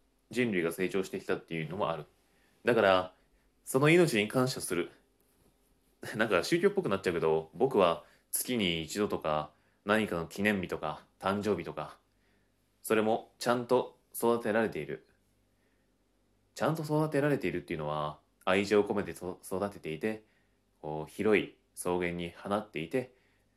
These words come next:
もう野生の、その姿のまま暮らして生きている。そういう牛さんからお肉をいただきたいって僕は思ってる。これも価値観だけれど、毎日食べるんじゃなくて、何かのご褒美にしてみる。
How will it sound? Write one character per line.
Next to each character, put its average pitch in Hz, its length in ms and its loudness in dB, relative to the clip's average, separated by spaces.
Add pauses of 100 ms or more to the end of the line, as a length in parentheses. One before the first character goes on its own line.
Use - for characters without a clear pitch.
(340)
も 92 140 0
う 80 60 0
野 95 120 2
生 120 240 2
の、 117 260 -2 (760)
そ - 140 -6
の 127 100 -2
姿 123 320 2
の 80 100 -2
ま 90 140 2
ま 139 260 0 (680)
暮 101 160 2
ら 98 80 2
し - 80 -10
て 90 120 0
生 98 100 -4
き - 40 -20
て 95 80 -8
い 78 80 -6
る。 - 180 -12 (280)
そ 127 180 6
う 143 60 6
い 151 60 6
う 147 40 6
牛 151 140 2
さ 143 160 0
ん 139 80 -2
か 139 100 4
ら 131 220 0
お 92 120 -6
肉 92 220 -4
を 71 80 -2
い 73 80 -8
た 76 60 -10
だ 78 120 -10
き - 80 -20
た 85 80 -14
い 78 40 -10
っ - 40 -18 (440)
て 139 80 2
僕 123 200 0
は 87 60 2
思 76 120 -4
っ - 40 -20
て - 80 -20
る。 - 60 -20 (1120)
こ 123 100 4
れ 139 80 8
も 143 140 2
価 127 120 -4
値 - 120 -6
観 143 160 2
だ 107 80 0
け 95 80 0
れ 87 40 2
ど、 80 340 2 (1300)
毎 147 340 4
日 - 180 -12
食 101 120 2
べ 120 80 2
る 113 80 0
ん 95 80 -6
じ 90 60 -4
ゃ - 20 -4
な 98 100 -2
く 95 80 -12
て、 80 400 -2 (720)
何 117 200 -2
か 87 80 -4
の 80 100 -4
ご 90 160 -4
褒 120 180 -4
美 92 80 -6
に 76 100 -10
し - 60 -16
て 87 100 -16
み 87 80 -14
る。 - 160 -12